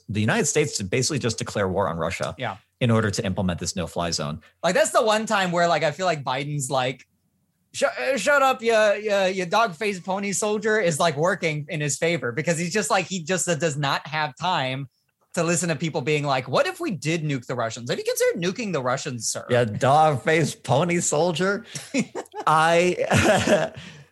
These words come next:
Speaker 1: <laughs> so a-, an interesting thing I have noticed, though, is that in polls where people,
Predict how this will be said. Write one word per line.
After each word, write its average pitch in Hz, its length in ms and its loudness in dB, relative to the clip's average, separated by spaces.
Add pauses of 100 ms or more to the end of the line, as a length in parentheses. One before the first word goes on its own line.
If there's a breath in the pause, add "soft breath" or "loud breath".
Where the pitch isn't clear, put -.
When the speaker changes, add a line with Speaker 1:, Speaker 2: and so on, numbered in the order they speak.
(120)
Speaker 1:
<laughs> - 400 -20
so 185 400 6
a-, 185 40 4 (140)
an 208 120 2
interesting 226 360 2
thing 156 200 2
I 139 80 4
have 131 200 4
noticed, 117 340 2
though, 107 240 2
is 117 220 -2
that 117 280 2
in 175 200 0
polls 120 560 0
where 113 160 2
people, 123 320 -2